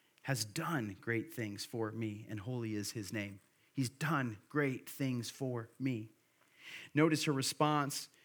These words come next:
She says there in, uh, verse forty-six and forty-seven, she says, "My soul magnifies the Lord. My spirit rejoices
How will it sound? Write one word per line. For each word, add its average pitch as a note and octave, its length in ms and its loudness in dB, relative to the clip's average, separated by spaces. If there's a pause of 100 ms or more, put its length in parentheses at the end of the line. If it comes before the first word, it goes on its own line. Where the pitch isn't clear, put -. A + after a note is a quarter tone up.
(100)
She - 160 2
says D3 580 8
there C#3+ 380 6
in, C3+ 400 2 (420)
uh, A#2 60 -6 (200)
verse C#3 280 2
forty-six D3 920 2
and C3+ 220 0
forty-seven, C#3+ 600 2
she C#3 120 -2
says, C3+ 220 0
"My C3+ 120 2
soul E3+ 520 2
magnifies C#3 640 0
the - 80 -6
Lord. A#2 320 -2
My B2 120 -4
spirit - 680 0
rejoices B2+ 760 0